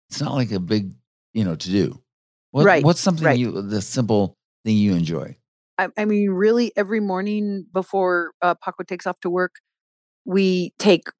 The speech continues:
Speaker 2: if it's five minutes or however long we can take, we just sit down and have a cup of coffee and we just chat. You know, I mean, like, five minutes of chatting, it just sets,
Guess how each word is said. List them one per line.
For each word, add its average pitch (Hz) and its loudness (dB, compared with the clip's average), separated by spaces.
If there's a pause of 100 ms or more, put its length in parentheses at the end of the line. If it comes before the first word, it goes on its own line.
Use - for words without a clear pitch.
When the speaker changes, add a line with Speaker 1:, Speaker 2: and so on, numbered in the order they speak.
(240)
Speaker 2:
if 190 0
it's 151 2
five 165 2
minutes 190 0
or 156 2
however 170 0
long 165 -4
we 160 -8
can 160 -12 (240)
take, 170 0
we 160 0
just 160 -2
sit - -4
down 170 -4
and 160 -8
have 160 -2
a - -16
cup - -4
of - -20
coffee 196 2
and 151 0 (420)
we 185 6
just 175 2
chat. 165 2 (180)
You 180 -2
know, 165 -2
I 143 -6
mean, 175 -2
like, 170 -4
five 240 0
minutes 196 -6
of 156 -12
chatting, 165 -4
it 165 -14
just - -2
sets, - -2